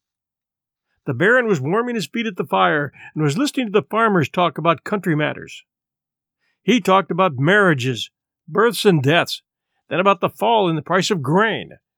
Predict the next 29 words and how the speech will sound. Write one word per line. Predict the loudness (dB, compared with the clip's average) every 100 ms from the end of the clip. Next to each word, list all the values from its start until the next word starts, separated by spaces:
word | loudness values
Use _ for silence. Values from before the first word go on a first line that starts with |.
| -8
and |
the | -2
latest | 0 0 -2 -2
news | 0 0
about | 0 -2 -2
cattle. | -6 -6 -8 -16 _ _ _ _ _ _ _ _ _ _ -16
The | -4 0 0
Villard, | 0 2 4 4 2 0 -8 _ _
as | -6 -4
he | -2
called | 0 -2
a | -2
cow | 0 2 2
that | 0
had | -2
been | -4 -4
bought | -2 -2
at | -4
the | -10
fair | -4 0 0
at | 0 -2
Vules, | 0 0 0 -6 -16 _ _ _ _ _
had | -4 -2
calved | 0 0 0
in | 0
the | 2
middle | 2 2
of | 0
June. | 2 0 0 -8